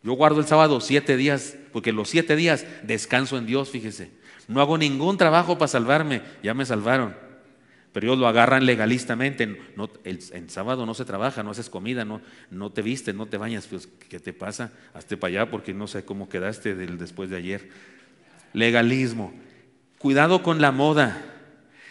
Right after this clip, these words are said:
Existen movimientos y experiencias que se ponen de moda en el mundo religioso y algunos cristianos tienen problemas para descifrar sus artimañas. A este respecto, se aplica el sabio proverbio popular que dice,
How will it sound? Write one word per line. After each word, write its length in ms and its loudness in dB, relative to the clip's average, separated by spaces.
Existen 420 -2
movimientos 680 0
y 80 0
experiencias 680 -2
que 120 -4
se 120 -6
ponen 320 -4
de 120 -2
moda 280 -2
en 80 -4
el 140 -2
mundo 500 -6
religioso 720 0
y 80 0
algunos 260 -2
cristianos 380 -4
tienen 180 -2
problemas 440 -2
para 180 -2
descifrar 500 0
sus 160 -8
artimañas. 720 -2
A 120 0
este 180 2
respecto, 560 2
se 140 -4
aplica 340 -2
el 80 4
sabio 440 0
proverbio 400 0
popular 480 0
que 100 0
dice, 720 -2